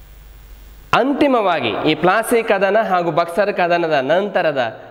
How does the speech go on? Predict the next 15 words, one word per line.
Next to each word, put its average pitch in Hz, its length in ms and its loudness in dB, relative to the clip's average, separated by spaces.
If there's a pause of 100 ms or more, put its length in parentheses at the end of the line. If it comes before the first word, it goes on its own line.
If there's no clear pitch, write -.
(100)
ಏನಾಯ್ತು 170 440 0
ಅಂತ 147 120 -2
ಹೇಳಿದ್ರೆ, 151 560 -4
ಬ್ರಿಟಿಷರು 156 800 0 (800)
ಬಿಹಾರ, 196 520 0 (580)
ಬಂಗಾಳ, 185 560 2 (400)
ಒರಿಸ್ಸಾ 160 760 0
ಈ 143 220 2 (300)
ಇಷ್ಟು 190 380 0
ವಿಸ್ತಾರವಾದ 190 1080 0
ಸ್ಥಳದ 170 600 0
ಅಥವಾ 151 360 -2
ಇಷ್ಟು 156 280 -2
ವಿಸ್ತಾರವಾದ 170 680 0
ಪ್ರದೇಶದ 151 680 -2